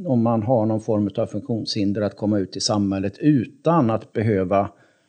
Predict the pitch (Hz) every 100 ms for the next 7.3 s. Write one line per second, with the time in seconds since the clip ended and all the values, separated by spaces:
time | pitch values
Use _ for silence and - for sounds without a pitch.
0 | _ - 117 98 101 98 - 107 90 80
1 | 101 98 98 95 104 107 95 98 101 95
2 | 95 95 101 110 85 - - - _ -
3 | 180 120 - 117 117 113 92 107 113 107
4 | 107 _ _ _ _ _ - 185 113 -
5 | 98 - 95 95 - - 139 123 101 -
6 | 107 113 110 107 107 - 123 127 113 117
7 | 107 104